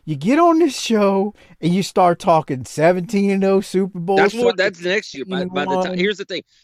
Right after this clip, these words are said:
Speaker 2: You know how when women have birth, they forget the chi-, the pain associated with childbirth so that they're willing to do it again and procreate? By the time we hit warm weather, I'll be forgotten all about this shit. Next year's gonna be seventeen and oh again.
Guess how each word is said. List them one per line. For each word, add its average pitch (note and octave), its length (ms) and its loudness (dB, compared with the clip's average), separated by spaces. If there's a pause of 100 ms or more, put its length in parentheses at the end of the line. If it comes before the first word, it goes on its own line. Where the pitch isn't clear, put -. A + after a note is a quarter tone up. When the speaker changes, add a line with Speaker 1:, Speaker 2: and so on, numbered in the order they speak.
(100)
Speaker 2:
You G#3 80 -8
know A#3 180 -2
how G#3+ 80 -8
when E3+ 340 -8
women D3+ 280 -4
have B2+ 280 -10
birth, A2+ 380 -10 (420)
they A#2+ 160 -2
forget A2+ 540 -6
the G#2 80 -10
chi-, G2+ 360 -12
the G#2 120 -8
pain A#2+ 460 -2 (100)
associated A#2+ 440 -6
with G2+ 100 -6
childbirth A2 420 -4
so - 140 -10
that F#2+ 200 -6
they're G#2 100 -2
willing G#2+ 380 0
to G2+ 100 -6
do G#2+ 200 -2
it G2+ 60 0
again F#2+ 280 -2
and F#2 180 -2
procreate? A2 600 -4 (340)
By C#3+ 100 -2
the D3 140 0
time G#3+ 280 -4
we G3+ 160 -4
hit G3+ 200 -2
warm D3 340 -2
weather, A#2+ 340 -2
I'll D3+ 140 -4
be F3 140 -6
forgotten D3 400 -6
all D3 160 -2
about C3+ 260 -8
this A2 120 -8
shit. - 280 -8
Next A#2+ 300 -2
year's C#3+ 120 -6
gonna C3 160 -4
be C#3 100 -6
seventeen B2 540 -4
and A#2 140 -2
oh A#2 180 -4
again. E2 280 -12